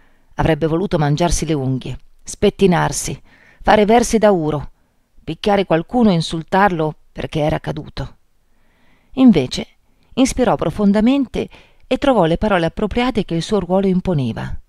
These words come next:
"L'umanoide saprà destreggiarsi al meglio anche questa volta, ragazzi. Ha l'intelligenza artificiale più avanzata della nostra tecnologia. Teniamo presente che è in grado di calcolare quattro centinaia di reazioni umane in un FAS,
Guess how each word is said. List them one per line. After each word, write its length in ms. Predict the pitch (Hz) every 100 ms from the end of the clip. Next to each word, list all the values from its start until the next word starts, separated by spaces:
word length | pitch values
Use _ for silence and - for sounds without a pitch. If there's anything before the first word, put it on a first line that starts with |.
| _ _ _ _ _ _ _ _ _ _ _ _ -
"L'umanoide 540 | 262 226 214 202 175
saprà 280 | 165 175 170
destreggiarsi 680 | 170 175 - 165 160 160 160
al 80 |
meglio 260 | 165 165 151
anche 160 | 147 156
questa 300 | 156 - 147
volta, 300 | 127 127 -
ragazzi. 600 | 117 120 117 - - - _ _ _ _ _ _ _
Ha 100 | -
l'intelligenza 680 | - 214 214 214 202 214 214
artificiale 580 | 196 - 196 185 214 196
più 120 | 185
avanzata 400 | 165 170 190 185
della 200 | 175 156
nostra 320 | 160 165 -
tecnologia. 760 | 147 160 156 151 156 135 - - - - _ _ _ _ _
Teniamo 320 | - 143 160
presente 460 | 156 156 156 160 151
che 80 |
è 20 | 123
in 80 |
grado 240 | - 165 160
di 100 | 147
calcolare 580 | - 139 - 170 180 -
quattro 400 | - 208 - 170
centinaia 560 | - 160 170 180 185
di 80 | 151
reazioni 400 | 147 147 - 185
umane 240 | 156 160 170
in 80 |
un 100 | 135
FAS, 420 | 139 165 143 -